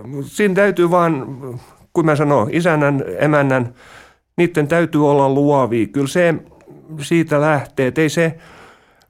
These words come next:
mä olen nyt huomannut, kun on tota noin, niin – sanotaan, että uudet, uudet vehkeet, vierat vehkeet ja sinne hyttiin esimerkiksi viedään kaveri, niin se vaatii hetken, mut siinä vaan täytyy,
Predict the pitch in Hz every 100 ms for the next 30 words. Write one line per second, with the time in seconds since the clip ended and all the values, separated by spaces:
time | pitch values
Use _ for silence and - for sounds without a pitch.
0 | _ - - - - - 135 147 147 151
1 | 175 151 135 127 - 135 131 123 131 -
2 | 123 123 120 120 120 123 123 120 - -
3 | - - - 139 135 123 123 147 139 117
4 | 127 143 147 127 - - 127 131 123 127
5 | 110 95 135 127 117 110 127 117 - 117
6 | 104 - - - _ - 110 123 120 131
7 | 131 - 120 110 117 107 104 127 117 107
8 | 101 - - 117 107 110 104 104 101 101
9 | - - - - _ _ _ - 131 120
10 | 165 156 156 139 131 143 143 - 120 127
11 | - 196 185 190 160 143 135 123 - 107
12 | 87